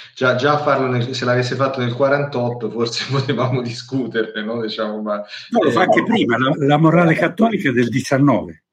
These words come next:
Speaker 1: Esatto.
Speaker 2: Cioè, lui c'è questa famosa cosiddetta conversione, no?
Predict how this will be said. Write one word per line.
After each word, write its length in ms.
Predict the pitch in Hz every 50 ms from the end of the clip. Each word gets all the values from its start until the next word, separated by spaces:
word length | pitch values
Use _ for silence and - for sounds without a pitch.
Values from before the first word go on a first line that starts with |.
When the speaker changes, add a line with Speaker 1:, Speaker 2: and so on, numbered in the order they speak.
| _ _ _ _ _ -
Speaker 1:
Esatto. 480 | 123 123 123 123 113 104 104 101 - _ - - _ _ _ _ 90 _ _ _ 85 _ _ _ _ _ _ _ _ _ _ _ _ _ _ _ _ _ _
Speaker 2:
Cioè, 140 | _ - 131
lui 280 | 123 139 170 190 - -
c'è 220 | - - 156 143
questa 320 | - - 127 113 - 139 123
famosa 540 | - 139 127 127 139 143 139 107 135 120
cosiddetta 580 | - - 120 104 113 107 101 131 131 131 - 113
conversione, 720 | - - 113 107 101 113 107 - - - 113 101 92 92 95
no? 340 | 101 117 131 127 - -